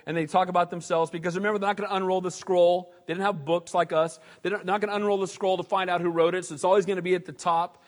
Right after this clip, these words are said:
And this letter, as we'll talk about, is anonymous in a sense. I believe the Apostle Paul wrote it, but there's evidence for Barnabas and Luke and others, and we don't know for sure. But here's what we do know. God wrote it.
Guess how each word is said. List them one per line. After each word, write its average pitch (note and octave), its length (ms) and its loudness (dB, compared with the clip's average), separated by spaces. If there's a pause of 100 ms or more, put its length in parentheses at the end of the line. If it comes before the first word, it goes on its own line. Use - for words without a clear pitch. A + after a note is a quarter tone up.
(240)
And F3+ 160 0
this D4 260 0 (160)
letter, A#3 340 4
as F3+ 140 0
we'll G#3 200 4
talk A3+ 260 2
about, G3 320 0 (320)
is F#3 200 -2
anonymous G3+ 640 0
in F3 100 -4
a E3 60 -2
sense. F3 360 -6
I G3 200 6
believe G3 320 -2
the F#3+ 60 4
Apostle F#3 420 2
Paul F3+ 340 0
wrote E3+ 240 4
it, G3+ 320 -2
but E3 140 -4
there's F3 160 -4
evidence F#3 420 0
for D#3 180 2
Barnabas F3 680 -2
and C#3+ 160 -6
Luke F3+ 240 -2
and D#3+ 80 -4
others, F3+ 400 -4
and C#3 180 -8
we E3+ 120 -2
don't F#3+ 120 -6
know E3+ 140 0
for E3+ 100 -10
sure. F3 360 -6 (260)
But G3 100 2
here's C4+ 160 2
what A#3 80 2
we G#3+ 120 0
do B3+ 120 0
know. E3+ 380 -2
God F3 220 2
wrote A#2 180 -6
it. G2+ 80 -18